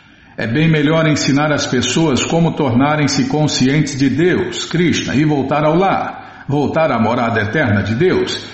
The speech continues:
Isto é verdade tanto agora quanto em qualquer época. E não ficar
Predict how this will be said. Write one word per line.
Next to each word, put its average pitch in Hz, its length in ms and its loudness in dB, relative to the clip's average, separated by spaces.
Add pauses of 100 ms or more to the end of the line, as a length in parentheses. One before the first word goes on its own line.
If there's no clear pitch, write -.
(180)
Isto 214 400 2
é 180 60 2
verdade 151 680 0
tanto 247 280 2
agora 147 760 0 (340)
quanto 185 540 2
em 160 180 0
qualquer 139 400 0
época. - 580 -2 (4000)
E 117 80 2
não 160 220 4
ficar 131 840 -2